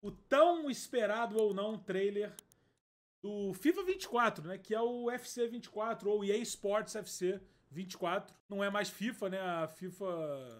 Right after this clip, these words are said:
o contrato da, da E A Sports com a fifa acabou. E a E A está produzindo o jogo, é, sem o nome fifa, que não muda muita coisa, aparentemente, né?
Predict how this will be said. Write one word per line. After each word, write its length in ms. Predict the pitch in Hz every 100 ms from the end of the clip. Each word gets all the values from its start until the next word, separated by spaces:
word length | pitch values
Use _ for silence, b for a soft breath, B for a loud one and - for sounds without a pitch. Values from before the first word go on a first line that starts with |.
| -
o 60 | 143
contrato 600 | 185 180 175 175 180 180
da, 480 | 170 170 160 147
da 180 | 135 165
E 120 | 175
A 20 | 180
Sports 480 | 185 - 170 165
com 140 | - 185
a 40 |
fifa 280 | 165 170 175
acabou. 500 | 175 208 185 190 247 -
E 120 | 185
a 120 | 180
E 100 | 151
A 20 |
está 280 | 208 - 175
produzindo 580 | 160 170 151 123 175 214
o 120 | 185
jogo, 840 | 123 143 175 180 190 156 131 117 117 _ -
é, 120 | 123 _
sem 320 | - - 180 202
o 80 |
nome 300 | 233 196 202
fifa, 540 | 214 - 202 - 220 254 -
que 80 |
não 100 | 262
muda 320 | 233 190 202 233
muita 320 | 202 196 240
coisa, 360 | 226 180 143
aparentemente, 720 | 147 151 151 151 151 123 - -
né? 180 | 180